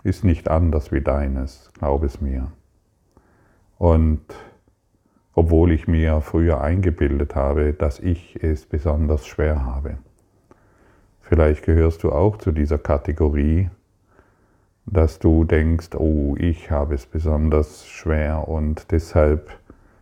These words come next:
ähm, ja, kann dies für mich vielleicht, oder wenn der wüsste" und so weiter.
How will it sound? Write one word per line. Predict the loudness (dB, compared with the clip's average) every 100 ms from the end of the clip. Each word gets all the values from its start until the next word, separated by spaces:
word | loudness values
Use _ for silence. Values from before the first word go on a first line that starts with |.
| -20 _
ähm, | -4 0 0 0 -2 -6 _ _ _ _
ja, | -2 0
kann | 0 0 0 2
dies | 0 0 0
für | 0
mich | 0 -2
vielleicht, | -2 0 0 -2 -6 _ -20 -20 -20 -20 -20 _
oder | 2 4
wenn | 2 2 2
der | 2 2
wüsste" | 2 2 0 -2 0 2
und | 0 -2 -2
so | -4 -6
weiter. | -6 -8 -12 -18